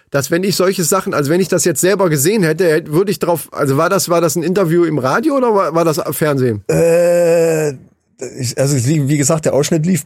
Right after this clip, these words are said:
Speaker 2: in der Heute-Show. Wo
Speaker 1: Ach
Speaker 2: das
Speaker 1: so.
Speaker 2: jetzt genau gelaufen ist, wahrscheinlich in irgendeinem News-Kanal oder irgendwie so, weiß ich nicht.
Speaker 1: Ja, kann
Speaker 2: Vielleicht
Speaker 1: ja sein.
Speaker 2: N vierundzwanzig, ich
Speaker 1: Weil
Speaker 2: hab kein Logo
Speaker 1: normalerweise,
Speaker 2: gesehen.
Speaker 1: normalerweise läuft sowas dann immer bei T V Total auch. Das sind dann,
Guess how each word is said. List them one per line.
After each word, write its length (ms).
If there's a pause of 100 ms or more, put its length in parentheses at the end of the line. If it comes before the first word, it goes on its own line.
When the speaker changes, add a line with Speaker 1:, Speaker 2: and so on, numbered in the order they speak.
Speaker 2:
in 120
der 140
Heute-Show. 720
Wo 160
Speaker 1:
Ach 80
Speaker 2:
das 80
Speaker 1:
so. 100
Speaker 2:
jetzt 140
genau 300
gelaufen 360
ist, 160
wahrscheinlich 380
in 100
irgendeinem 400
News-Kanal 680
oder 120
irgendwie 200
so, 200
weiß 200
ich 100
nicht. 180
Speaker 1:
Ja, 140
kann 160
Speaker 2:
Vielleicht 60
Speaker 1:
ja 60
sein. 180
Speaker 2:
N 80
vierundzwanzig, 240
ich 40
Speaker 1:
Weil 160
Speaker 2:
hab 140 (140)
kein 140
Logo 120
Speaker 1:
normalerweise, 200
Speaker 2:
gesehen. 420
Speaker 1:
normalerweise 680
läuft 300
sowas 320
dann 180
immer 240
bei 220
T 160
V 220
Total 380
auch. 300
Das 220
sind 120
dann, 160